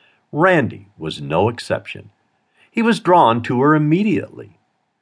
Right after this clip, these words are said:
Three days after Barbara started, Randy hit on her. She was on the phone with a supervisor mentoring her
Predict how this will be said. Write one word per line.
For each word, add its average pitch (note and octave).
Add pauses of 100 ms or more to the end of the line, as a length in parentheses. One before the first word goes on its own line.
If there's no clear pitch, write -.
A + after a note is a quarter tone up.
(280)
Three A#3+
days G#2
after G#2
Barbara A2
started, C#3 (280)
Randy D#3
hit A2+
on D2
her. - (680)
She -
was A3
on D3
the D#3
phone A2
with G#2+
a C3+
supervisor G#2+
mentoring C3
her A1